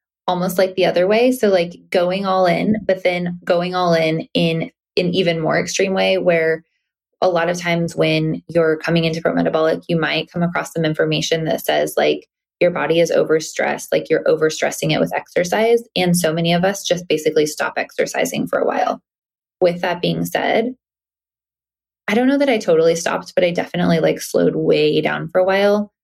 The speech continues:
I have so much more grace for myself in that than I used to. And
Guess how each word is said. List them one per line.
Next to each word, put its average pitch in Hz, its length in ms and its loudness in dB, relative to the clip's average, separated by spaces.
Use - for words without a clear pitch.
I 175 40 -4
have 175 160 -4
so 160 180 -2
much 170 160 -4
more 175 160 0
grace - 300 -2
for - 100 -2
myself 190 360 -4
in 190 100 -4
that 185 200 -2
than 175 120 0
I 170 60 2
used 165 380 -4
to. 220 280 2
And 170 480 0